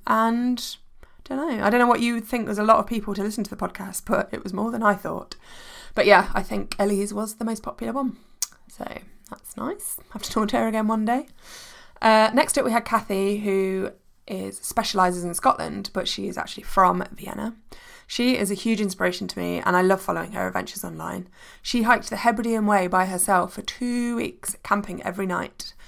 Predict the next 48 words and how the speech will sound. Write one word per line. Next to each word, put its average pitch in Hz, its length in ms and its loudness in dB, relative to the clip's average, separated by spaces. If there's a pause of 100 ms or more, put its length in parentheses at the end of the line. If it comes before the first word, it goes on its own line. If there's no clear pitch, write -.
(120)
<clears throat> - 260 -20
I'd 240 540 6
love 214 120 4
to - 100 -8
do - 120 -6
that, 185 300 2 (100)
but 175 300 0 (840)
maybe 233 160 -4
just 202 160 -4
for 202 120 -4
a 160 40 -4
weekend - 380 -10
to - 60 -16
start. - 520 -10 (400)
I - 60 -8
can't - 200 4
really 214 300 4
imagine 196 400 2
going 175 220 -4
by 175 120 -2
myself, 175 720 -6 (680)
or, 175 600 0
well, 190 400 6
it's - 180 -8
more, 233 400 -2 (320)
yeah, 254 420 -10
camping 285 320 -4
by 269 120 2
yourself 262 340 2
in - 60 -2
the 190 80 2
wilderness 185 720 -2
just 240 180 -6
scares 214 260 4
me, 175 120 -2
but 185 220 0 (280)
she 240 320 2
gave 190 320 6
a - 60 2
lot 202 220 8
of 175 100 -2
good 185 140 0
reasons 180 320 0
why 175 160 -2
you 175 120 -2
shouldn't 180 220 -6
be 175 60 -12
scared, 175 380 -2